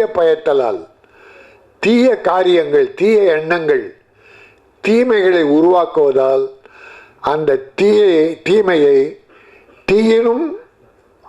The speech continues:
மோசமாக கருத வேண்டுமா? தீயை விட மோசமா தீய எண்ணம். அதுக்கு உதாரணம் ஒண்ணு சொல்றார்.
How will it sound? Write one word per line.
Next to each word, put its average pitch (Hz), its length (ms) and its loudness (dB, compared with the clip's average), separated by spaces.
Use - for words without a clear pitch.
மோசமாக 190 580 -2
கருத 143 280 0
வேண்டுமா? 110 360 -4
தீயை 226 340 2
விட 208 160 -2
மோசமா 180 340 -2
தீய 160 240 2
எண்ணம். 156 300 -4
அதுக்கு 165 320 0
உதாரணம் 196 460 0
ஒண்ணு 147 140 -4
சொல்றார். 143 360 -2